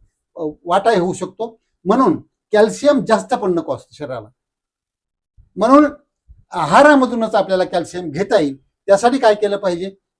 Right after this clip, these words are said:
एकच लक्ष, आपण जे पुन्हा पुन्हा म्हणतो की रंगीबेरंगी निसर्गातून जो आलेला आहार आहे,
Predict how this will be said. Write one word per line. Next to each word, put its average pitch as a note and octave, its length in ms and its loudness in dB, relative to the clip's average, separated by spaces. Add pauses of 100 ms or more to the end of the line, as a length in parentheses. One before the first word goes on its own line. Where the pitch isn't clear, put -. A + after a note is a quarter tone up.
(100)
एकच C4+ 400 4
लक्ष, G3 240 -4
आपण F3 280 -2
जे G3 80 2
पुन्हा A3 240 -2
पुन्हा F#3+ 200 -2
म्हणतो C3+ 300 -6
की - 460 -16
रंगीबेरंगी A3 1160 0
निसर्गातून G3+ 760 -6
जो A3 80 -4
आलेला F#3 400 0
आहार E3+ 280 -2
आहे, C#3 240 -2